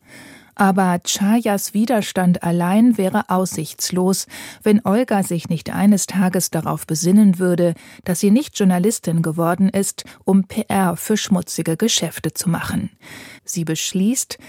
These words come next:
die korrupten Machenschaften ihres Chefs, des Abgeordneten, zu enthüllen, auch weil sie seiner plumpen Anmache und Demütigungen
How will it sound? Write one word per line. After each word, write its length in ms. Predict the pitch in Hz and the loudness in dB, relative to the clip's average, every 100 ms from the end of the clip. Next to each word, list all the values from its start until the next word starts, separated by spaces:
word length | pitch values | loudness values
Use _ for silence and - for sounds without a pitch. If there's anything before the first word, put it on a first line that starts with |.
| - - | -20 -2
die 100 | 220 | 0
korrupten 600 | - 196 254 - - 202 | 2 0 0 0 2 4
Machenschaften 840 | 196 226 208 180 147 143 - 160 | 4 2 2 2 -2 -10 -8 -6
ihres 320 | 156 151 147 147 | -6 -6 -6 -6
Chefs, 440 | - 202 208 - | -2 -2 -2 -6
des 260 | 123 - - | -8 -8 -6
Abgeordneten, 880 | 185 - - - 175 180 - 180 - - _ | -6 -4 -4 -2 -4 -2 2 2 0 -8 _
zu 280 | - - 226 | -6 -4 0
enthüllen, 680 | 262 247 214 180 160 147 208 - | 0 0 0 0 0 -4 -4 -2
auch 340 | 175 180 - | 0 0 -2
weil 160 | 165 165 | -6 -4
sie 80 | 165 | -2
seiner 260 | 175 170 | 0 0
plumpen 600 | 160 - 214 294 - 180 - | -2 -2 0 0 -2 -2 0
Anmache 540 | 180 226 185 - 185 | 2 4 2 0 -4
und 260 | 165 175 - | -2 -2 0
Demütigungen 840 | 180 214 175 - 180 165 170 220 | 2 2 2 -2 -4 0 2 2